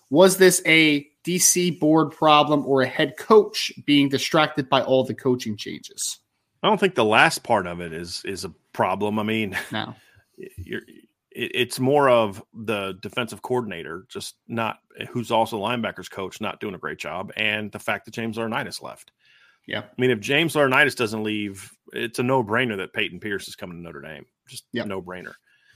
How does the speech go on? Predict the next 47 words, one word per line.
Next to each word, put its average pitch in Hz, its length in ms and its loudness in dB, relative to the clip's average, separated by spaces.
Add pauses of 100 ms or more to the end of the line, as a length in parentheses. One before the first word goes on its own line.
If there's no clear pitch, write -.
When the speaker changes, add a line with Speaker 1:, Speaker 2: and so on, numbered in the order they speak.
(160)
Speaker 2:
Now, 117 520 4 (340)
I'm 107 140 -4
a 107 40 0
lot 110 160 0
more 117 240 -2 (100)
concerned 147 400 0
about 92 260 -4
that. 60 200 -8 (720)
You 107 120 -6
know, 104 200 -2
I, 110 220 -4
I, 104 200 -6
I, 110 260 -4
I, 107 360 -6
I 117 40 2
don't 127 120 -2
feel 156 140 0
good 185 160 8
about 185 220 2
that 101 160 0
one 92 80 -10
right 92 180 -12
now, 80 300 -16 (180)
to - 80 -8
be 113 100 -4
honest 92 300 -10
with 90 140 -14
you. 73 100 -14 (480)
Speaker 1:
No. 98 320 -8 (160)
Speaker 2:
Hopefully 151 320 0
they'll 139 120 4
be 131 100 2
able 127 120 4
to 120 60 -2
get 117 140 0
back 117 220 2
on 127 100 -2
track, 156 440 -4
but 104 200 -10
that 110 160 -4
one's 110 180 -8
a 117 60 -6
lot 107 220 -6
more 110 180 -6
concerning 131 460 -8
for - 140 -18
me. 82 220 -16